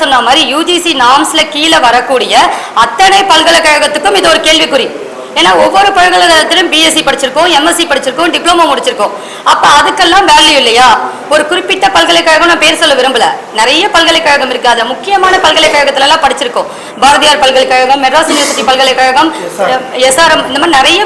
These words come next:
யூனிவர்சிட்டியில முடிச்சுதான் வந்திருக்கோம். அப்புறம் ஏன் எங்களுக்கு தகுதி இல்லைன்னு சொல்றீங்க? அப்ப இந்த இடத்துல ஒரு பார்வை, பல்கலைக்கழகங்களுக்கும் இது ஒரு கேள்வி. பல்கலைக்கழகத்துல படிச்ச நாங்கெல்லாம்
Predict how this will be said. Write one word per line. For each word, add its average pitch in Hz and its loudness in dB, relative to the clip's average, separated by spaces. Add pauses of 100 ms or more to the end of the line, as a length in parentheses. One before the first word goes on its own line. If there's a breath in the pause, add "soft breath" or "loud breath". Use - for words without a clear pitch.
யூனிவர்சிட்டியில 339 -2 (200)
முடிச்சுதான் 339 0
வந்திருக்கோம். 247 -2 (260 loud breath)
அப்புறம் 381 0
ஏன் 403 2
எங்களுக்கு 330 0
தகுதி 302 0
இல்லைன்னு 269 -2
சொல்றீங்க? 247 -2 (100)
அப்ப 302 -2 (180)
இந்த 311 0 (160)
இடத்துல 285 -2 (560 loud breath)
ஒரு 262 2 (120)
பார்வை, 285 4 (360)
பல்கலைக்கழகங்களுக்கும் 269 2
இது 254 2 (100)
ஒரு 254 0 (160)
கேள்வி. 220 -2 (320)
பல்கலைக்கழகத்துல 311 0
படிச்ச 269 2 (140)
நாங்கெல்லாம் 254 4